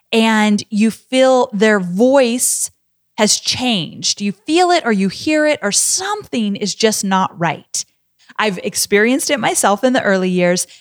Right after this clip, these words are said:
and I've heard it through many of my students' webinars before they actually kind of dig into the content and learn how to do it right. So I'm gonna teach you right now how to do that transition right, because when the energy changes from teaching to selling,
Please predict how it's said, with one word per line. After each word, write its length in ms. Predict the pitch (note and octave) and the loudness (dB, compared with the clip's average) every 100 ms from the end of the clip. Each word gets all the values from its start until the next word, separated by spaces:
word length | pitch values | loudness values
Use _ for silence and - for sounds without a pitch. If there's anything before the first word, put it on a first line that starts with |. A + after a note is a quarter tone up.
| _ | _
and 160 | G3+ G3 | -2 0
I've 200 | F3 F3+ | -2 -4
heard 380 | - D#4 D#4 A#3+ | -6 0 2 2
it 200 | G3+ - | -2 -2
through 140 | G3+ | -2
many 400 | G#3 B3+ C#4 C4+ | 2 2 0 -2
of 100 | A#3 | -2
my 180 | G#3+ G3 | -4 -4
students' 460 | - G#3 G3 F#3 | -6 -6 -6 -4
webinars 500 | G3 F#3 F3+ F3+ F3 | -2 0 0 -2 -2
before 320 | - F3 G#3 G3 | -6 -4 -2 0
they 140 | F#3 | 0
actually 320 | F3 - F3 | -2 -6 -10
kind 180 | - F3 | -8 -6
of 100 | E3 | -4
dig 200 | F3+ F3+ | -2 -2
into 180 | F3+ E3 | -4 -6
the 80 | F3 | -10
content 460 | - F#3 F#3 E3 | -4 -4 -4 -6
and 100 | F3 | -4
learn 200 | F3 F3 | -4 -6
how 120 | D#3+ | -6
to 100 | F3 | -8
do 180 | E3 E3 | -4 -4
it 100 | D#3+ | -4
right. 280 | D#3 C#3 - _ _ _ _ | -6 -8 -12 _ _ _ _
So 120 | C4 | 0
I'm 180 | G3+ D4+ | 2 2
gonna 160 | F#4 D4+ | 2 -2
teach 340 | - C4+ - | -6 -6 -4
you 120 | G#3+ | -2
right 260 | F#3+ A#3 - | 0 0 0
now 480 | B3+ D4 E3 D#3+ - _ _ | 0 2 0 -6 -8 _ _
how 320 | - C4 C4 C#4 | -4 2 2 0
to 180 | C#4 | -4
do 320 | G3 G#3 G3+ - | -4 -2 -2 -2
that 340 | F#3 F3+ - | -2 -2 -4
transition 680 | - G3 F#3 E3+ E3 F3 E3+ | -6 -2 -2 -2 -4 -4 -6
right, 480 | - F3+ D3+ - - _ _ _ - | -4 -2 -2 -8 -20 _ _ _ -6
because 840 | G#3 - F4+ F4 E3 - - - _ _ _ _ _ _ | -4 -2 2 4 2 -2 -4 -4 _ _ _ _ _ _
when 260 | - A3 C4 | 0 2 2
the 200 | F4+ D4+ | -2 -2
energy 420 | F4 F4+ E4 E4 | -2 0 -2 -4
changes 640 | - D#4+ D#4+ C#4 E3 E3 - | -4 -6 -4 -2 -2 -4 -4
from 260 | G3+ F#3+ | -2 -2
teaching 580 | - - C#4 C4 D4+ D#4 | -4 -6 -4 -4 -4 -6
to 160 | - D#4 | -6 -4
selling, 680 | - D#4 C#4 F3 C3 F3 | 0 2 2 0 -6 -8